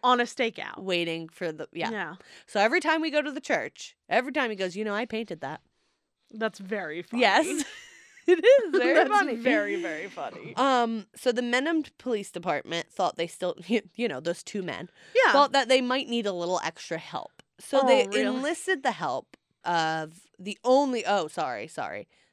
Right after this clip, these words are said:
Speaker 2: Mendham Township did have their own police officers.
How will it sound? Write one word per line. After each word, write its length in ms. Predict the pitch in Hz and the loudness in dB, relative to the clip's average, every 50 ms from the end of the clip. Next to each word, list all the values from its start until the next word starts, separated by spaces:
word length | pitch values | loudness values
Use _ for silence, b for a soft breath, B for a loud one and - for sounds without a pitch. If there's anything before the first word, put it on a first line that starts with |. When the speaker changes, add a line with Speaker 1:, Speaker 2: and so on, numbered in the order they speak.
| _ _ _ - 196 | _ _ _ -8 0
Speaker 2:
Mendham 340 | 220 240 247 247 247 226 | 0 2 2 2 -2 -4
Township 460 | 185 196 196 185 180 170 - 160 143 139 | -4 -4 -4 -4 -6 -6 -6 -8 -6 -6
did 160 | 151 147 131 | -8 -8 -6
have 160 | 160 160 - - | -6 -8 -8 -6
their 100 | 123 127 | -6 -6
own 160 | 117 90 - | -6 -8 -10
police 280 | - - 82 71 - - | -10 -10 -10 -10 -8 -8
officers. 560 | 76 71 - - - - - - - - - | -8 -8 -10 -14 -18 -18 -18 -18 -20 -20 -20